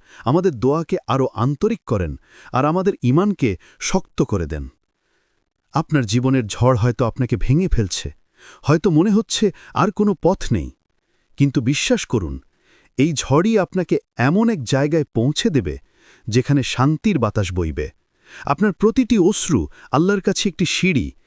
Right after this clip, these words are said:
যা আপনাকে ধীরে ধীরে স্বস্তির দিকে নিয়ে যাচ্ছে। রসুল সাল্লাল্লাহু আলাইহি ওয়াসাল্লাম বলেছেন, "যখন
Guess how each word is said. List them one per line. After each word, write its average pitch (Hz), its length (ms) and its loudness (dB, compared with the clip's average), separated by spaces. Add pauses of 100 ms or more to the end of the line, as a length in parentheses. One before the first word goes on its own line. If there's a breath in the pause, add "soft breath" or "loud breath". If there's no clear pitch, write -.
(240 soft breath)
যা 143 140 4
আপনাকে 185 340 0
ধীরে 143 280 2
ধীরে 156 220 0
স্বস্তির - 580 -2
দিকে 131 200 0
নিয়ে 92 180 0
যাচ্ছে। - 380 -6 (640 loud breath)
রসুল 120 280 2
সাল্লাল্লাহু 117 640 0
আলাইহি 127 300 2
ওয়াসাল্লাম 131 500 2
বলেছেন, 110 420 -2 (580 loud breath)
"যখন 156 280 2